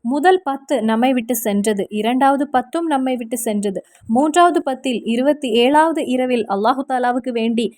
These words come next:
எல்லா இபாதத்துகளையும் செய்து அந்த லைலத்துல் கதிர் நமக்கு கிடைப்பதற்கு இறைவன் நமக்கு அருள் புரிவானாக. ஆமீன். நிறைய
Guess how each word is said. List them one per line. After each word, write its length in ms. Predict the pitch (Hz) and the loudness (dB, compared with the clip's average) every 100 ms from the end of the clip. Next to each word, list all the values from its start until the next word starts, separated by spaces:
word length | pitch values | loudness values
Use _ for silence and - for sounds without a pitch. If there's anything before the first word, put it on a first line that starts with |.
| _ 226 | _ -6
எல்லா 280 | 226 277 330 349 | 0 0 2 2
இபாதத்துகளையும் 840 | 262 226 269 311 320 311 302 302 294 | 0 2 2 0 -4 -2 0 0 0
செய்து 340 | 262 254 240 233 | -2 -2 -2 -2
அந்த 220 | 226 226 | -2 0
லைலத்துல் 520 | 220 226 294 302 320 | 0 2 0 -2 -6
கதிர் 240 | 285 262 262 | -2 -2 -2
நமக்கு 320 | 220 226 226 | -2 -2 -4
கிடைப்பதற்கு 680 | 240 285 339 320 277 269 254 | 0 0 0 0 0 0 -4
இறைவன் 440 | 240 294 381 370 294 | 0 2 2 2 0
நமக்கு 240 | 254 240 214 | -2 -2 -2
அருள் 280 | 226 285 | 0 0
புரிவானாக. 600 | 285 226 226 226 208 202 208 208 | -2 -4 -2 -2 -2 -2 -2 0
ஆமீன். 540 | 220 233 254 254 247 - _ - _ _ | 0 0 0 0 0 -4 _ -20 _ _
நிறைய 380 | 240 294 359 403 | -2 0 2 2